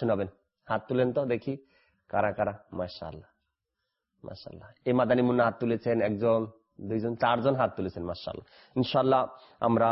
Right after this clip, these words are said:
মাদানী মুন্না থেকে কোরআনে পাকের তেলাওয়াত শ্রবণ করি। সাল্লু আলাল হাবিব সাল্লাল্লাহু তাআলা আলা মুহাম্মদ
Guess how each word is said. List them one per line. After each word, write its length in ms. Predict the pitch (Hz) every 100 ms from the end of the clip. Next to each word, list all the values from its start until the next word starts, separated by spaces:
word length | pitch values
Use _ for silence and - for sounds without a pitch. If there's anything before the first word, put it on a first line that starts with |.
| 110 107 -
মাদানী 320 | 113 113 131
মুন্না 260 | 127 139
থেকে 200 | 139 135 123
কোরআনে 300 | 123 120 117
পাকের 360 | 127 127 131
তেলাওয়াত 400 | 113 117 113 139 -
শ্রবণ 420 | - 110 104 104
করি। 180 | 98 92
সাল্লু 380 | - 165 170 185 175
আলাল 240 | 147 127 -
হাবিব 440 | 123 135 156 143 104 - - - -
সাল্লাল্লাহু 580 | - 147 139 127 120 117
তাআলা 460 | 113 117 107 107 101
আলা 280 | 90 92 123 127 120
মুহাম্মদ 520 | 107 - 120 120 113